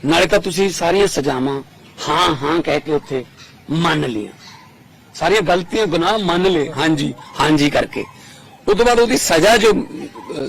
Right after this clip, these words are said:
ਤਨ-, ਤਨਖਾਹ ਲੱਗੀ ਉਹ ਵੀ ਤੁਸੀਂ ਕਰ ਲਏ। ਹੁਣ ਤੁਸੀਂ ਕਹਿੰਦੇ ਹੋ ਇਹਨਾਂ ਨੂੰ ਅਸੀਂ ਹਟਾਵਾਂਗੇ, ਤਾਂ ਬਦਲਾਖੋਰੀ ਲੱਗਦੀ। ਪਰ ਜਥੇਦਾਰ ਸਾਹਿਬ ਜਿਹੜੇ ਨੇ, ਅਕਾਲ ਤਖਤ ਸਾਹਿਬ ਦੇ ਛੇਵੇਂ ਪਾਤਸ਼ਾਹ ਦੀ ਗੱਦੀ ਹੈ, ਅਹ, ਉਹ ਕੋਈ ਛੋਟੀ ਮੋਟੀ,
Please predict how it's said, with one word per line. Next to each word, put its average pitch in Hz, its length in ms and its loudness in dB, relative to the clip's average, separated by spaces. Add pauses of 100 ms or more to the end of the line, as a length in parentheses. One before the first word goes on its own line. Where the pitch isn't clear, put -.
ਤਨ-, 143 160 -2
ਤਨਖਾਹ 151 420 0
ਲੱਗੀ 214 220 2
ਉਹ 160 240 4
ਵੀ 180 120 -2 (140)
ਤੁਸੀਂ 127 200 -10
ਕਰ 120 140 -14
ਲਏ। - 60 -18 (580)
ਹੁਣ 170 120 0
ਤੁਸੀਂ 175 200 -6
ਕਹਿੰਦੇ 175 220 0
ਹੋ 160 100 -2
ਇਹਨਾਂ 139 280 -6
ਨੂੰ 127 100 -10
ਅਸੀਂ 113 160 -16
ਹਟਾਵਾਂਗੇ, 117 380 -10
ਤਾਂ 170 100 -2
ਬਦਲਾਖੋਰੀ 160 480 -4
ਲੱਗਦੀ। 135 320 -4 (840)
ਪਰ 180 360 2 (760)
ਜਥੇਦਾਰ 156 360 2
ਸਾਹਿਬ 180 220 2
ਜਿਹੜੇ 165 200 2
ਨੇ, 156 220 -2 (800)
ਅਕਾਲ 127 220 -2
ਤਖਤ 143 160 -4
ਸਾਹਿਬ 139 240 -6
ਦੇ 147 240 -4 (120)
ਛੇਵੇਂ 156 220 0
ਪਾਤਸ਼ਾਹ 151 300 0
ਦੀ 135 120 -4
ਗੱਦੀ 123 300 -2
ਹੈ, 131 80 -2
ਅਹ, - 920 -20
ਉਹ 165 540 -2 (100)
ਕੋਈ 156 160 -4
ਛੋਟੀ 143 260 -2
ਮੋਟੀ, 147 400 0